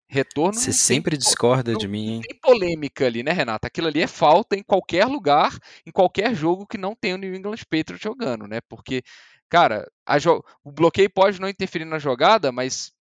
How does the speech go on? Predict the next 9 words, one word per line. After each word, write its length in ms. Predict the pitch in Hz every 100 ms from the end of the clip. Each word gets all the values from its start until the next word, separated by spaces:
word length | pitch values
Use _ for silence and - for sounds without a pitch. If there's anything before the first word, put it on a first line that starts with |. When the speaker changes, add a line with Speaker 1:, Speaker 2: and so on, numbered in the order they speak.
| _ -
Speaker 1:
se, 200 | - 143
se 200 | - 151
uma 380 | 156 104 143 143
falta 420 | 160 180 208 196
não 100 | 190
interferir 360 | 185 175 156
na 80 | 143
jogada, 460 | 139 123 147 202 160 - _ -
você 360 | - 143 160